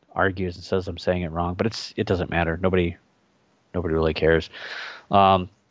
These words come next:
that, uh, somehow this plesiosaur, which is how I like to say it, has, uh, escaped the extinction of the species and is just hanging out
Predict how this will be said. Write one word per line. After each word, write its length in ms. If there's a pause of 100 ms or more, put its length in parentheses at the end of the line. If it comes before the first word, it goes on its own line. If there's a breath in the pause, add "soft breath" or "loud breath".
(220)
that, 280
uh, 120
somehow 840 (680)
this 180
plesiosaur, 840 (160)
which 80
is 80
how 160
I 80
like 160
to 80
say 240
it, 100 (800 loud breath)
has, 400
uh, 120
escaped 680 (500)
the 100
extinction 640
of 160
the 100
species 680
and 80
is 100
just 200
hanging 320
out 280